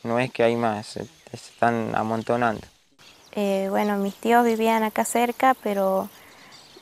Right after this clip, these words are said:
Speaker 2: después vendieron, los dueños de la finca vendieron la finca, siempre le prometieron de que igual iban a seguir viviendo acá y todo eso.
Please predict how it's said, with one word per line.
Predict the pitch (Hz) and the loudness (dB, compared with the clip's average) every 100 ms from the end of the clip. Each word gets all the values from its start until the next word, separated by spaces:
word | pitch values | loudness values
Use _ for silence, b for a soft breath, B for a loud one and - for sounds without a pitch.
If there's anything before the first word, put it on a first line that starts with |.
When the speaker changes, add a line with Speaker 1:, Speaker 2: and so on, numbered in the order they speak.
| - | -10
Speaker 2:
después | 208 214 214 214 | -4 2 2 2
vendieron, | 208 202 214 226 220 208 196 196 202 | 2 2 2 2 2 0 -4 -4 -4
los | 196 | 0
dueños | 202 214 226 226 | 4 6 6 6
de | 214 | 4
la | 202 | 0
finca | - 214 214 226 226 | -2 0 4 6 6
vendieron | 214 208 208 220 226 | 4 2 2 2 2
la | 226 | 2
finca, | - 233 233 233 240 | 0 0 2 2 0
siempre | - 262 262 | 2 0 0
le | 202 | 0
prometieron | 202 196 196 214 214 208 | 0 0 0 0 0 0
de | 190 | -4
que | - | -4
igual | 190 190 202 | -2 2 2
iban | 202 196 | 2 -2
a | 190 | -4
seguir | - 190 196 | -4 -2 0
viviendo | 196 190 190 | 0 -2 -2
acá | 185 - 190 196 196 | -2 0 2 4 2
y | 190 | -2
todo | - 202 | -2 0
eso. | 196 202 403 | 0 -2 -4